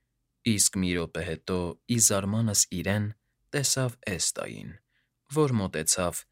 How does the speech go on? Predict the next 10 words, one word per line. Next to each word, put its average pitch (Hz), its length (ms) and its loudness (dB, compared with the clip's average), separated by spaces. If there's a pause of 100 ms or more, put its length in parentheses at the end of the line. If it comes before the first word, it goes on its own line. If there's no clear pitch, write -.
(180)
երկու 127 400 0
պատուհաններից 87 800 -4
մեկին, 85 440 -8 (720)
և 156 220 2
նրա 104 240 4
ներքնատախտակի 92 1000 -2
վրա 80 240 -4
դրեց 73 400 -4
մի 73 140 -10
կապոց։ - 580 -10